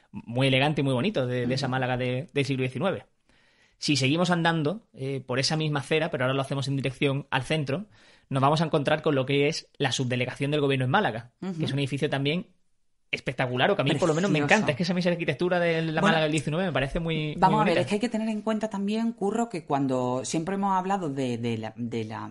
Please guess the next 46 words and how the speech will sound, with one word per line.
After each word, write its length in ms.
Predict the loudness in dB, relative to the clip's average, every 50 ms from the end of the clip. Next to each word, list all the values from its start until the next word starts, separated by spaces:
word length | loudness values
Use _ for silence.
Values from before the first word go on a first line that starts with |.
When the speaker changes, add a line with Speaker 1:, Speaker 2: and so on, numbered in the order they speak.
| -14 -10
Speaker 2:
maravilla 920 | -6 -6 -6 -6 -8 -10 -10 -6 -4 -2 -2 -2 -2 -2 -2 0 0 0
de 140 | 0 0 -2
calles, 240 | -2 -2 -4 -4 -6
como 280 | -6 -6 -6 -6 -4
por 140 | -6 -8 -8
ejemplo 540 | -8 -6 -6 -6 -6 -4 -4 -4 -4 -4 -4
la 180 | -4 -6 -6 -4
Alameda 640 | -6 -6 -6 -4 -4 -2 0 0 2 2 0 0
o 240 | -2 -2 -4 -4 -2
Calle 200 | 0 0 0 2
Lario, 320 | 2 2 2 2 0 0
ligado 640 | 0 0 0 -2 0 0 2 2 2 4 2 2 0
a 80 | 0
los 120 | 0 -2 -4
proyectos 460 | -4 -6 -4 -4 -4 -6 -6 -6 -6
arquitectónicos 600 | -6 -6 -6 -8 -8 -6 -4 -4 -2 -2 -2 -2
Speaker 1:
Eso 80 | 0
es. 60 | 2 2
Speaker 2:
de 120 | 2 2
los 100 | 2 0
mejores, 440 | -2 -4 -6 -4 -4 -2 -2 -4 -6 -10 _ _
eh, 320 | -4 -4 -2 -4 -4 -6 -6
arquitectos 460 | -8 -8 -8 -12 -14 -10 -10 -6 -4
de 80 | -2 -2
la 120 | 0 -2
época. 340 | -2 -4 -6 -8 -8 -4 -2 -2
Speaker 1:
Ujú. 240 | 0 0 -2 -4 -4 -8 _
Speaker 2:
En 100 | -10 -4
Calle 220 | -2 0 2 2 2
Lario 220 | 2 2 2 2
hemos 180 | 2 2 2 2
hablado 260 | 2 2 2 2 2
de 240 | 0 0 0 0 -2
Eduardo 380 | -2 -2 -2 -2 -2 -4 -6
Strachan, 560 | -8 -8 -8 -8 -8 -6 -8 -8 -6 -6 -4
hemos 240 | -4 -4 -2 -2 -2
hablado 280 | -2 -2 -2 -2 -2 -2
de, 220 | -2 -4 -4 -6 -6
de, 200 | -4 -6 -4 -4
de, 240 | -4 -6 -6 -6 -4
de 160 | -4 -4 -2
muchísimas 540 | -2 -2 -4 -4 -4 -4 -4 -4 -4 -4 -4
figuras 340 | -6 -6 -4 -4 -4 -4 -6
que 100 | -8 -10
fueron 280 | -8 -6 -6 -4 -6
determinantes 800 | -6 -6 -6 -4 -2 -2 2 2 2 0 0 -2 -4 -6 -6